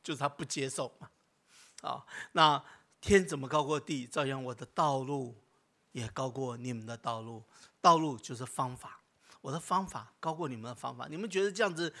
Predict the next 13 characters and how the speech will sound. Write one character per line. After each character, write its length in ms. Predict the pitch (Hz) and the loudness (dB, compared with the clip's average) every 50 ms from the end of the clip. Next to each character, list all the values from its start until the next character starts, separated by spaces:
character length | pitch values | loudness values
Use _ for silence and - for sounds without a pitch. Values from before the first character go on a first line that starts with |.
| - - | -12 -2
会 100 | - - | -2 -2
倒 180 | - - 131 131 | 0 2 0 2
大 220 | 135 - 175 160 | 6 6 6 6
霉？ 240 | 135 131 127 127 - - | 6 2 -4 -8 -8 -6
呃， 120 | - 131 | -8 -6
不 180 | 113 147 143 135 | -4 -4 -4 -4
一 60 | 131 | -4
定。 200 | 127 139 120 - _ - - _ - - - - - - _ _ _ | -4 -6 -8 -8 _ -20 -20 _ -20 -20 -20 -20 -20 -20 _ _ _
在 220 | - - 151 139 127 | -2 0 2 2 2
神 480 | 113 - - - 139 131 127 131 135 | -2 -6 -4 -4 -2 -2 -2 -4 -6
的 240 | 131 135 135 131 127 | -4 -4 -4 -4 -4
手 300 | 117 - - 120 117 123 | -6 -8 -8 -8 -8 -8
中， 360 | 117 - 131 135 135 131 127 | -6 -4 -4 -4 -4 -8 -12